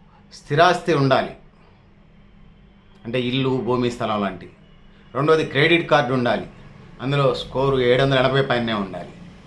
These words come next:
మూడు, అదనపు ఆదాయం ఉండాలి, సైడ్ బిజినెస్ ఎటు బయట వచ్చినా సైడ్ ఇన్కమ్ సోర్స్ ఉండాలి, పెన్షనా,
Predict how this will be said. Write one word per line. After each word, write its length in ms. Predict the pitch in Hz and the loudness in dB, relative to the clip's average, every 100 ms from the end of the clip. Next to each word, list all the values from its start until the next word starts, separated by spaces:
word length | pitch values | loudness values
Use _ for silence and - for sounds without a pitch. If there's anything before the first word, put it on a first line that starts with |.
| - - - 120 | -20 -20 -14 -4
మూడు, 180 | 143 117 | 0 2
అదనపు 320 | 123 175 180 160 | 2 2 4 6
ఆదాయం 320 | 151 143 135 123 | 6 2 0 -2
ఉండాలి, 300 | 120 101 101 - - - - - | -2 -2 -6 -16 -20 -20 -20 -8
సైడ్ 180 | 123 127 | -4 -2
బిజినెస్ 260 | 127 117 117 | -2 -4 -4
ఎటు 100 | 117 | -2
బయట 140 | 120 117 | -2 -2
వచ్చినా 220 | 104 113 117 107 | -4 -6 -8 -6
సైడ్ 200 | 117 113 | -6 -6
ఇన్కమ్ 260 | 120 123 120 | -4 -6 -6
సోర్స్ 200 | 110 - | -8 -8
ఉండాలి, 180 | 107 101 95 | -6 -6 -6
పెన్షనా, 320 | 117 120 | -8 -6